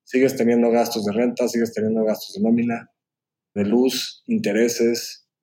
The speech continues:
de los bancos, en fin, o sea, se te vuelve, al principio no lo puedes ni creer, ¿no? Vas a los restaurantes, están vacíos y se empieza a complicar y se empieza a complicar. Yo te diría que aquí la gran fortuna que tuvimos es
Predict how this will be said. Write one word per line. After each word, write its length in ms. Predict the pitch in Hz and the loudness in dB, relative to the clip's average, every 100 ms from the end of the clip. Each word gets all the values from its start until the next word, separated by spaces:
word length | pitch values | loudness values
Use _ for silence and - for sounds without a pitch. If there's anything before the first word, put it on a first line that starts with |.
| _ _ _ _ | _ _ _ _
de 100 | 104 | -6
los 160 | 101 98 | -6 -2
bancos, 520 | 117 120 120 120 - | 0 0 0 0 -2
en 140 | 113 107 | -6 0
fin, 200 | 135 120 | 2 2
o 60 | |
sea, 140 | 107 110 | 2 0
se 140 | 117 | -2
te 120 | 117 | 2
vuelve, 640 | 117 127 131 131 117 104 - - _ _ | 2 4 4 4 2 -2 -8 -20 _ _
al 200 | 123 123 | 0 2
principio 500 | 135 135 135 156 165 | 4 4 4 4 6
no 80 | 151 | 6
lo 140 | 143 | 4
puedes 260 | 139 135 117 | 4 4 4
ni 100 | 113 | 2
creer, 320 | 107 113 139 | 2 2 2
¿no? 120 | 117 | 4
Vas 160 | 127 127 | 4 4
a 40 | |
los 120 | 117 | 2
restaurantes, 440 | 107 - 107 117 110 | 0 0 0 0 0
están 200 | 113 110 | 0 0
vacíos 720 | 104 - 117 113 110 - _ _ | 0 0 2 2 0 -6 _ _
y 120 | 101 - | -14 -6
se 120 | 214 | 0
empieza 240 | - - | 2 2
a 40 | - | 0
complicar 540 | 107 104 107 120 120 | -2 -2 -2 2 2
y 20 | |
se 80 | 113 | 2
empieza 220 | 104 110 | 0 -2
a 60 | 104 | -2
complicar. 580 | 101 104 101 113 110 - - _ _ - | -4 -6 -2 0 0 -4 -18 _ _ 2
Yo 180 | 147 | 4
te 80 | 156 | 6
diría 340 | 160 139 151 147 | 6 8 6 6
que 80 | 139 | 2
aquí 680 | 127 143 143 165 - - _ _ _ - | 2 4 6 6 4 -6 _ _ _ -2
la 180 | 120 117 | 2 4
gran 260 | 135 147 | 4 4
fortuna 440 | 151 139 147 143 127 | 4 2 4 4 2
que 100 | 120 | 2
tuvimos 440 | 113 127 131 127 | 2 4 4 2
es 260 | 131 - | 2 -2